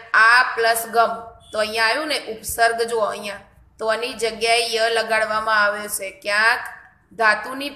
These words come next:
પૂર્વ ઉપસર્ગ અહીંયા લાગ્યો ને, આ ઉપસર્ગ એટલે કે સ્વર લાગેલો હોય ત્યાં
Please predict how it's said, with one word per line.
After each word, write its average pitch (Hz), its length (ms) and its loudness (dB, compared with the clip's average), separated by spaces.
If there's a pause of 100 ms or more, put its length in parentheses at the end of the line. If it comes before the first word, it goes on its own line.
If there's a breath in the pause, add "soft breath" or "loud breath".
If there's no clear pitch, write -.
પૂર્વ 262 320 -8
ઉપસર્ગ 226 500 0
અહીંયા 220 300 -2
લાગ્યો 240 220 4
ને, 320 120 4 (180)
આ 226 80 8 (160)
ઉપસર્ગ 226 480 0 (1400)
એટલે 208 320 -4
કે 233 100 2 (180)
સ્વર 233 360 2 (100)
લાગેલો 269 480 4
હોય 220 340 0 (600)
ત્યાં 262 260 2